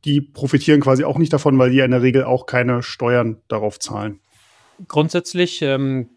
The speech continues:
Speaker 2: ist, wäre es möglich, für Minijobber auch ein Fahrrad zu leasen. Ganz wichtig ist, man, und das solle
Speaker 1: Mhm.
Speaker 2: keine, äh, äh, Steuerberatung sein, man darf natürlich das Mindest-, äh, Lohngesetz nicht, ähm,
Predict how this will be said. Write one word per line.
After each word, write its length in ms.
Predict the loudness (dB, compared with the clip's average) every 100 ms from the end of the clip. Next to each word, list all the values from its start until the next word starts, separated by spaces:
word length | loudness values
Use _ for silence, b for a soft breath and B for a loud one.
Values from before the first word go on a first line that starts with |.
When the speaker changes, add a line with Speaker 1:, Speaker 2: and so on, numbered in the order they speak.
| _
Speaker 2:
ist, 460 | -16 -10 -10 -12 -6
wäre 220 | -2 0
es 140 | -2 -2
möglich, 420 | -2 -2 -4 -4
für 100 | -6
Minijobber 640 | -4 -4 -2 -2 0 0
auch 140 | -2
ein 60 | -8
Fahrrad 300 | -12 -8 -8
zu 140 | -10
leasen. 320 | -10 -8 -8 -6
Ganz 220 | -6 -6
wichtig 280 | -10 -8 -8
ist, 200 | -10 -8
man, 400 | -6 -4 -6 -8
und 120 | -14
das 80 | -8
solle 200 | -4 -4
Speaker 1:
Mhm. 40 |
Speaker 2:
keine, 400 | -2 -2 -2 -4
äh, 300 | -6 -8 -8
äh, 60 | -10
Steuerberatung 800 | -2 0 2 2 2 0 -2 -6
sein, 300 | 0 0 0
man 140 | -2
darf 220 | 0 0 -2
natürlich 280 | -8 -6
das 160 | -8 -8
Mindest-, 560 | -8 -8 -10 -16 _ -10
äh, 200 | -8 -4
Lohngesetz 720 | -4 -4 -4 -4 -6 -8 -10
nicht, 560 | -10 -10 -12 -10 -10 -6
ähm, 720 | -4 -2 -4 -6 -6 -6